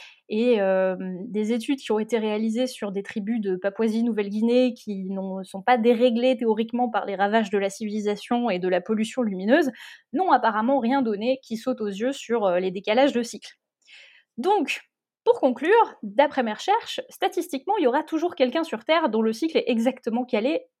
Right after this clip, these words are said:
avec le cycle de la Lune. Mais que la Lune ait une influence sur les menstruations, c'est globalement une intox, ou alors c'est beaucoup trop faible pour qu'on puisse le mesurer. Par contre, le temps d'exposition à la lumière du soleil semble avoir quand même, euh, un effet sur la régu-, la régularité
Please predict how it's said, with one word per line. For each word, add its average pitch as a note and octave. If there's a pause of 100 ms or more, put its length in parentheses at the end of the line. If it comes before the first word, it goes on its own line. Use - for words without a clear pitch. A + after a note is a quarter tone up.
(120)
avec G#3
le A3
cycle B3
de A#3+
la G#3
Lune. F3 (800)
Mais A#3+
que A#3+
la C4
Lune D4
ait C4
une B3+
influence A#3+
sur -
les B3
menstruations, A3 (420)
c'est -
globalement B3+
une A#3+
intox, G3
ou A3+
alors B3+
c'est -
beaucoup C4
trop -
faible C4+
pour -
qu'on A3+
puisse -
le B3
mesurer. G#3 (580)
Par A3
contre, G#4+
le C#4
temps D4+
d'exposition B3
à C4
la G#3+
lumière A3+
du G3+
soleil A3+ (100)
semble D4+
avoir G3+
quand G3+
même, A3+ (280)
euh, F#3
un G3+
effet G3+
sur B3+
la G3+
régu-, G#3
la G#3
régularité A#3